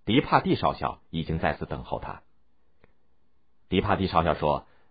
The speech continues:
自己的右手手指受了伤，请上尉代他起草一份文件。德雷福斯上尉坐在桌前，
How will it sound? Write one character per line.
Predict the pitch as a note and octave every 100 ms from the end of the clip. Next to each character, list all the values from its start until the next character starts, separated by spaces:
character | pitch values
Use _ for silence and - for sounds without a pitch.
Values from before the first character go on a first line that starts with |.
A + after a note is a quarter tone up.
| _
自 | - C#3+
己 | A#2
的 | A2
右 | C3 A2+
手 | F#2+ E2
手 | F2+ C3
指 | - C#2
受 | - F2
了 | D2
伤， | F#2+ G#2+ - -
请 | - F#2+ F2 F#2
上 | C#3 G#2
尉 | A2+ F#2+
代 | - D#3 A#2
他 | F#2
起 | F2 F#2
草 | F2+ C2+ A#1
一 | C#2+
份 | - C#2
文 | C2 C#2
件。 | - - - - _ - - - - - - - - - - - - -
德 | G2+
雷 | A2 A#2
福 | G#2+
斯 | A2 A#2+
上 | - F#2+
尉 | F2 D2+
坐 | C#2+ D#2
在 | C#2+
桌 | E2 E2+
前， | - C2 E2